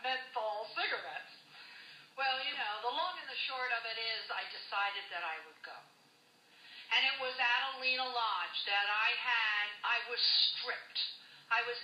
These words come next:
absolutely stripped. I had a fabulous counselor, and, and in fact, one of the, uh, male counselors, Greg, is still up there. He was there when I walked in. He had been there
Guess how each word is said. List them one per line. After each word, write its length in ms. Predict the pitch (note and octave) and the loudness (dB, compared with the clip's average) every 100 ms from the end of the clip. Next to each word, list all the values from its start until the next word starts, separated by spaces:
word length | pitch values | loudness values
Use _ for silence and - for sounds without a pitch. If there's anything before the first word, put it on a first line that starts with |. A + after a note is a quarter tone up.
| - | 2
absolutely 960 | A#3 A#3 - - B3+ - G3+ - G3+ - - | 2 2 -2 -6 -6 -6 -12 -8 -4 -4 -4
stripped. 1040 | - - - - - - - - - - - - - - - - - - - - | 0 6 6 6 2 -6 -4 -4 -4 -4 -4 -4 -10 -18 -18 -18 -18 -20 -20 -6
I 160 | - - | 0 2
had 240 | - B3 | 4 2
a 120 | A#3 - - | 2 -4 2
fabulous 540 | B3 A#3+ A#3+ G#3+ G#3 - | 2 2 -2 -6 -8 -2
counselor, 480 | - A#3 A3 - F#3 | 2 2 0 -2 -2
and, 160 | F#3+ G#3+ | -2 -2
and 280 | G#3+ G#3 G3+ - - | -2 -4 -4 -14 -14
in 120 | - - | -12 2
fact, 240 | A3 - | 2 2
one 160 | C4+ G4 | 0 0
of 80 | G4+ | 0
the, 80 | |
uh, 480 | G#3+ - A3 F3+ - | -4 -8 -4 -2 -2
male 260 | A#3 C#4+ - | 2 4 4
counselors, 320 | A#3+ G#3 - - | 0 -2 -4 -2
Greg, 240 | B3 B3+ - | 2 2 0
is 100 | - | -6
still 240 | - C#4 D#4+ F#3 | 0 0 2 -2
up 160 | - | -6
there. 240 | F#3 F#3 G#3 | -4 -4 -4
He 80 | A3 | -6
was 80 | G#3 A#3 | -6 2
there 200 | B3+ D4 | 4 4
when 160 | B3+ A#3 | 0 0
I 160 | A3 G#3+ | 0 0
walked 320 | G#3 G3 - | -2 -2 -2
in. 160 | G#3 F#3 G#3 | -2 -2 0
He 160 | G#3 | -4
had 120 | G3 - | -4 -4
been 160 | A#3 B3+ | -2 2
there 160 | G#3+ | 2